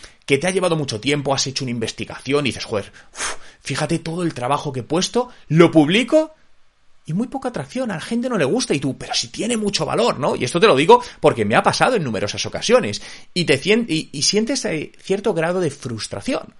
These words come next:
Porque es todo lo que he invertido, este, el valor que hay aquí, y no, y no lo ven. Bueno, no es que no lo vean, es que realmente ese contenido a lo mejor es de valor para mí, pero no para la audiencia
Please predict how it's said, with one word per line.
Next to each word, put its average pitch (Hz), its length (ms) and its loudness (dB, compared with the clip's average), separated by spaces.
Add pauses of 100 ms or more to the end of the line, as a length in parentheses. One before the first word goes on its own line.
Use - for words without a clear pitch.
(280)
Porque 107 200 -2
es - 140 -6
todo 202 180 4
lo 277 80 2
que 254 60 -2
he - 20 0
invertido, 190 420 2
este, - 240 0
el 117 80 0
valor 120 260 -2
que 269 80 0
hay 247 60 6
aquí, 180 380 -2 (320)
y 156 100 -4
no, 139 500 -4
y 101 100 -16
no 113 100 -8
lo 151 80 0
ven. 233 260 -2 (240)
Bueno, 254 260 2 (300)
no 233 100 2
es 262 80 2
que 320 100 4
no 269 80 4
lo 143 100 6
vean, 208 260 6
es 139 100 -2
que 208 100 2
realmente 196 380 2
ese 202 140 0
contenido 185 560 2
a 117 80 -4
lo 110 60 0
mejor 151 200 0
es 110 100 -2
de 107 60 -2
valor 90 260 -6
para 87 120 -6
mí, 247 240 0 (140)
pero 123 180 -2
no 131 140 -4
para 151 200 -2
la 98 100 -4
audiencia 107 680 -6